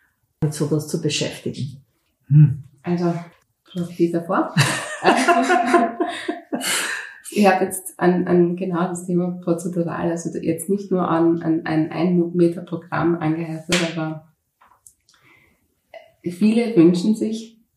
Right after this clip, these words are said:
Speaker 3: im Jetzt und Hier zu leben und, ähm, vielleicht Vergangenheit vergangen sein zu lassen und die Zukunft abzuwarten, was passiert. Und ich glaub, um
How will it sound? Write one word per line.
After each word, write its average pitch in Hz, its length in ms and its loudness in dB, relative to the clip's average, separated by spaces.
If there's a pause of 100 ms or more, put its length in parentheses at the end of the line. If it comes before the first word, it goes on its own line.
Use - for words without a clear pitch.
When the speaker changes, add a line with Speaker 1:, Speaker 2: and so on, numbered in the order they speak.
Speaker 3:
im 175 200 6
Jetzt 160 320 0
und 170 180 2
Hier 170 160 0
zu 165 120 -6
leben 147 380 -6 (120)
und, 160 380 -6 (320)
ähm, 156 460 -4
vielleicht - 340 0 (260)
Vergangenheit 180 580 -2
vergangen 170 640 -2
sein 180 280 0
zu 175 100 -2
lassen 165 340 0
und 165 200 0
die 165 80 -2
Zukunft - 600 -4
abzuwarten, 165 580 -4
was 165 160 -10
passiert. 160 420 -6
Und 151 200 -2 (1000)
ich 180 180 0
glaub, 170 460 0
um 170 540 4